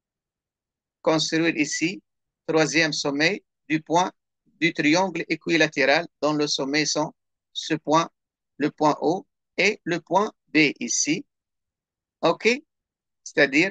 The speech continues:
on va mesurer ça. Ça, c'est notre rayon. C'est le même rayon. Il suffit uniquement de construire le point B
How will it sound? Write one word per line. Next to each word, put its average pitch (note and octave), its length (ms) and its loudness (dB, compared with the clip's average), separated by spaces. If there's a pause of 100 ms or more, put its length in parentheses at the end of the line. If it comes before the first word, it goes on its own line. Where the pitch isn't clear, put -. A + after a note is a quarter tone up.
on D3 140 -2
va D3+ 140 2
mesurer C3+ 420 -2
ça. - 400 -2
Ça, - 200 -4
c'est D3 140 -4
notre C#3+ 220 -4
rayon. B2 360 0 (220)
C'est - 220 -4
le D3+ 80 2
même D3 200 0
rayon. B2+ 300 0 (460)
Il D#3 160 0
suffit D#3 340 -4
uniquement D3+ 560 -4 (160)
de E3+ 180 -2 (360)
construire E3 380 -2
le D3+ 80 -4
point D3+ 220 0
B D#3+ 240 -2